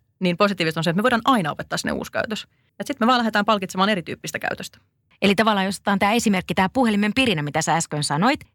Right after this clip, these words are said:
Speaker 2: ja puhelin pirisee, koira alkaa haukkua, mitä me tehdään toisin?
Speaker 1: No mieluummin niin, että me ennakoidaan, että se koira ei ehdi edes aloittaa sitä haukkumista. Puhelinenhan on no tänä päivänä siitä kiva, että meillä on se soittoääni niin, että me voidaan itse päättää, että koska se alkaa.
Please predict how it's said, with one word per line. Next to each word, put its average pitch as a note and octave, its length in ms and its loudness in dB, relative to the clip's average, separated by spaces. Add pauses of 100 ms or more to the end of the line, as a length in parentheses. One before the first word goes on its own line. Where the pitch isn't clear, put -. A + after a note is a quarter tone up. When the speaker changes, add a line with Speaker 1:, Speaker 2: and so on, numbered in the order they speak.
(160)
Speaker 2:
ja F3 280 2
puhelin G3 340 0
pirisee, C4+ 540 0 (440)
koira A3 260 2
alkaa D#3+ 240 0
haukkua, A3 520 0 (320)
mitä D#4+ 200 2
me C4 100 2
tehdään G3+ 320 0
toisin? F3 360 -2 (760)
Speaker 1:
No G#3+ 40 -2
mieluummin D4+ 260 0
niin, A3+ 120 0
että A3 100 -4
me A3 40 2
ennakoidaan, A3+ 460 -2
että - 180 -10
se G3 60 -2
koira A3 200 2
ei G3 180 -2
ehdi A#3+ 200 -2
edes E3+ 240 -2
aloittaa G3+ 320 -2
sitä E3 140 -6
haukkumista. F3+ 520 -2 (260)
Puhelinenhan C4+ 420 0
on F3+ 160 -2 (180)
no F#3 100 -12
tänä A#3 160 2
päivänä E3 240 -2
siitä G3+ 260 0
kiva, G3 320 0
että D#3+ 360 -2
meillä F#3 180 2
on F#3+ 60 0
se F#3+ 60 -4
soittoääni F#3 520 0
niin, E3+ 120 0
että E3+ 60 -2
me F3 80 0
voidaan E3+ 200 2
itse F3+ 140 0
päättää, D#3+ 340 -2
että D#3+ 100 -6
koska - 220 -6
se D#3+ 80 2
alkaa. A3+ 380 0